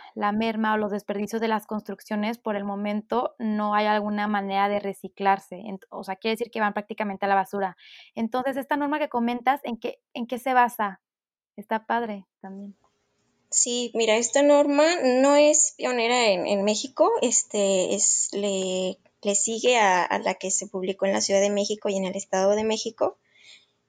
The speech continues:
Speaker 2: pero sí tiene algunas adecuaciones que fue una norma que, que desarrollamos entre la semadet, eh, los proyectos de aplicación profesional del iteso con carreras de ingenieros ambientales, arquitectos, eh,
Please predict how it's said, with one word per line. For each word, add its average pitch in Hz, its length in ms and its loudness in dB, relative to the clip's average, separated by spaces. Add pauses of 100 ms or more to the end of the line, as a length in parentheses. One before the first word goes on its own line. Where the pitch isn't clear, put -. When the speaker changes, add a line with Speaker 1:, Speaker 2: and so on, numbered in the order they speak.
Speaker 2:
pero 214 840 6
sí 247 240 -2
tiene 240 240 0
algunas 220 440 2
adecuaciones 220 840 2
que 170 800 0 (120)
fue 254 140 2
una 302 180 4
norma 269 320 2
que, 226 180 0
que 208 140 2
desarrollamos 202 720 2
entre 196 260 0
la - 120 0
semadet, 202 580 2 (260)
eh, 196 400 2
los 190 320 0
proyectos 202 500 0
de 233 60 2
aplicación 202 420 -2
profesional 196 480 -2
del 214 140 -4
iteso 208 400 0
con 202 180 -4
carreras 190 360 0
de 202 80 -6
ingenieros 196 360 -6
ambientales, 202 800 -2 (540)
arquitectos, 202 1080 -2
eh, 185 500 0